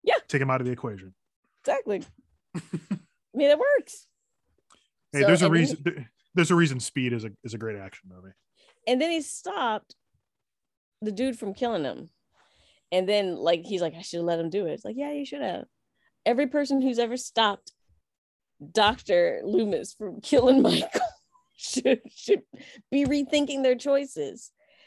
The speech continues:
Speaker 1: Yes, I got money on that. <laughs> It's like, sorry, Andrew's caught a
Speaker 2: Prop,
Speaker 1: touchdown.
Speaker 2: prop bet time, prop bet time, prop bet time. It's Sunday, folks.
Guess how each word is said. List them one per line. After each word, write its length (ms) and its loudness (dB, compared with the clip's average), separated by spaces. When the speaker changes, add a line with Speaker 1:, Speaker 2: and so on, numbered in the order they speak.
Speaker 1:
Yes, 180 -20
I 80 -20
got 120 -20
money 200 -20
on 880 0
that. 100 6
<laughs> 20 4
It's 120 2
like, 140 4
sorry, 200 -6
Andrew's 340 -10
caught 80 -6
a 0 -
Speaker 2:
Prop, 160 4
Speaker 1:
touchdown. 280 -16
Speaker 2:
prop 220 4
bet 180 4
time, 360 0
prop 220 -12
bet 180 -10
time, 400 -6
prop 200 -6
bet 140 -8
time. 260 4
It's 120 4
Sunday, 300 6
folks. 340 4